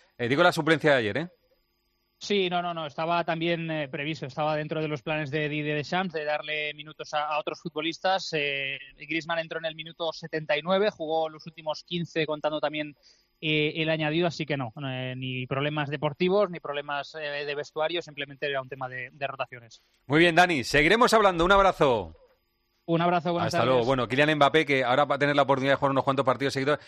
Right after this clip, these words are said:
Speaker 1: Hay que decir que este inicio de temporada es un poco,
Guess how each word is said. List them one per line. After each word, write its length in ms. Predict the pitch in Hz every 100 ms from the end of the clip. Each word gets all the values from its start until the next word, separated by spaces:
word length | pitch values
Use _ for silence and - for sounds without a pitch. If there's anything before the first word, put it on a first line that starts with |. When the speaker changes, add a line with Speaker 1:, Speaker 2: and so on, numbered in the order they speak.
| -
Speaker 1:
Hay 80 | 113
que 80 | 127
decir 160 | 143 147
que 80 |
este 160 | 139 156
inicio 340 | 143 139 139
de 240 | 131 127 120
temporada 540 | 120 113 117 135 143
es 120 | 113
un 80 | 123
poco, 520 | 113 113 123 113 101